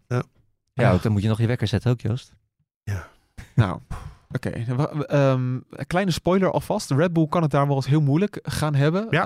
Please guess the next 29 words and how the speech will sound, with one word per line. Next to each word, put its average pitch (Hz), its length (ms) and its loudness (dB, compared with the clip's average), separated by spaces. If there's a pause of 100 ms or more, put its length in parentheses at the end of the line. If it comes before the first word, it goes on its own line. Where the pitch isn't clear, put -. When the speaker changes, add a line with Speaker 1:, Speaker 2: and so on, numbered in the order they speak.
Speaker 3:
Eh, 139 80 0
dat 139 120 0
gaan 170 160 0
we 151 60 4
allemaal 147 200 4
uitleggen 131 380 2
in 113 60 0
de 120 60 0
volgende 156 280 2
podcast. 165 540 -2
De 139 80 2
vooruitblik 175 520 0
op 160 100 -2
die 156 120 2
Grand 151 240 2
Prix 139 380 -2
van 127 280 0 (360)
Las 131 240 2
Vegas. 165 380 2
Speaker 2:
Ja, 113 160 4 (100)
Speaker 3:
Die 135 120 0
Speaker 2:
Vers-, - 300 -10
Verstappen - 340 -4
heeft 104 140 -2
al 98 180 4
een 95 60 2
soort 92 220 -2
winstwaarschuwing 95 680 0
gegeven. 92 460 -4